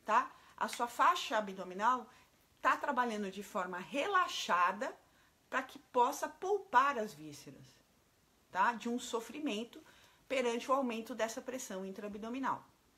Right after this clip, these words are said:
Fora que, se nós aumentamos a pressão aqui, nós aumentamos a pressão aqui embaixo, assoalho pélvico, ok? E, e eu publiquei hoje no History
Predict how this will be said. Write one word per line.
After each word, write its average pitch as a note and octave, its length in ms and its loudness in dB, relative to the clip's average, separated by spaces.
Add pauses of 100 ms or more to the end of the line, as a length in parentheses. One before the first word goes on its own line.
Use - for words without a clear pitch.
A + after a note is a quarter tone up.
(460)
Fora D#4+ 480 4
que, F3+ 340 -2 (440)
se - 140 -8
nós A3 220 0
aumentamos A3 720 0
a B3 80 2
pressão G#3 500 -6
aqui, C#4 460 -6 (240)
nós G#3 200 -4
aumentamos A3+ 600 -2
a C4+ 80 0
pressão C4+ 420 -4
aqui C4 200 -6
embaixo, G#3 500 6
assoalho A3 380 -2
pélvico, G3 520 -4 (1400)
ok? G#3+ 600 -2 (800)
E, F#3 680 -10 (1500)
e E3 340 -14
eu F3 120 -14 (160)
publiquei C#4 520 -4
hoje C4 460 0 (100)
no G3+ 200 -8
History G#3 480 -6